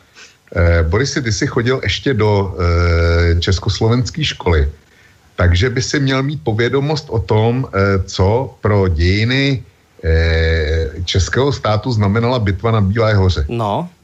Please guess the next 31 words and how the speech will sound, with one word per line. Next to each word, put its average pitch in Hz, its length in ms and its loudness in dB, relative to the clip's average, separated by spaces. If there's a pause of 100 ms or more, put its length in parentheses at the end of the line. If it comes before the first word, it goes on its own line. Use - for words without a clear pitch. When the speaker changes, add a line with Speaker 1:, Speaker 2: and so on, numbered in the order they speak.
(440)
Speaker 1:
No, 107 80 -8
Speaker 2:
No. 98 240 2
Speaker 1:
tak - 160 -2
ta, 104 260 0
ta 95 160 0
byla 113 220 0
přesně - 320 -4
osmého 110 380 2
listopadu. 87 580 0 (160)
Speaker 2:
Aha. 120 400 -6 (100)
Speaker 1:
Jo? 104 260 0 (380)
A 85 60 2
ten 117 340 0
den, 107 400 -2 (160)
eh, 90 100 -2
ten 98 220 0
den 110 220 0
definitivně 113 960 0
v - 80 -20
českém 92 380 0
parlamentu 104 760 0
prošly 95 400 0
církevní 90 460 2
restituce. 80 420 0
Speaker 2:
Aj, 170 240 0
aj, 135 180 0
aj, 110 200 -4
aj, 90 180 -4
aj, 85 160 -6
aj, 80 160 -8
aj. 78 160 -10